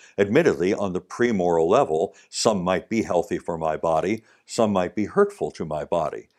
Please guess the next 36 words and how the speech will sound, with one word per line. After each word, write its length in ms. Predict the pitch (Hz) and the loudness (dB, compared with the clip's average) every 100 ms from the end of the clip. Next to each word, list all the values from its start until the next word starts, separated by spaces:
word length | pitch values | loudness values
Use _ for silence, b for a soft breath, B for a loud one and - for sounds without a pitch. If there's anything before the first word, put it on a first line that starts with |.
| b b b | b b b
But 140 | 135 | 2
they 160 | 208 240 | 4 4
would 180 | 202 - | 4 0
contend 560 | 135 113 127 110 117 | -4 -4 -2 0 2
that 220 | 107 101 - _ _ - | 4 2 0 _ _ 2
that 180 | 139 139 | 4 4
action 460 | 147 185 - 117 101 | 2 0 0 0 0
is 140 | 101 | 0
something 360 | 120 104 123 117 | -2 -2 -2 0
that's 220 | 139 - | 0 2
merely 320 | 202 196 165 | 4 4 4
right 320 | 92 101 120 | 4 4 6
or 180 | 123 101 | 4 4
wrong 500 | 87 87 85 90 107 b b | 4 2 2 -2 -6 b b
according 480 | 139 - 156 139 123 | -6 4 4 4 0
to 160 | 123 | 0
a 60 | 101 | 0
specific 580 | - 104 - 92 90 - | 0 -4 -2 -4 -6 -4
category. 680 | 143 117 78 71 50 53 _ b b b | 0 0 0 -4 -8 -10 _ b b b
And 120 | 107 | 2
they 160 | 107 214 | 6 6
would 160 | 180 98 | 6 4
want 240 | 92 92 | 2 0
to 80 | 98 | -2
maintain 500 | 87 87 98 101 104 | -4 -4 -4 -2 -2
that 140 | 104 | -2
the 100 | 127 | 0
only 300 | 131 226 220 | 0 0 0
thing 260 | 143 120 110 | -2 -4 -2
that 160 | 98 104 | -2 -2
really 360 | 104 175 139 | 0 2 0
has 240 | 101 90 92 | 0 -2 -2
a 60 | |
moral 540 | 87 90 143 185 87 78 | -4 2 4 4 4 0
coloring 640 | - 82 78 78 85 95 B B B | -2 -2 0 -2 -6 -10 B B B
is 320 | 143 110 - | 2 2 -2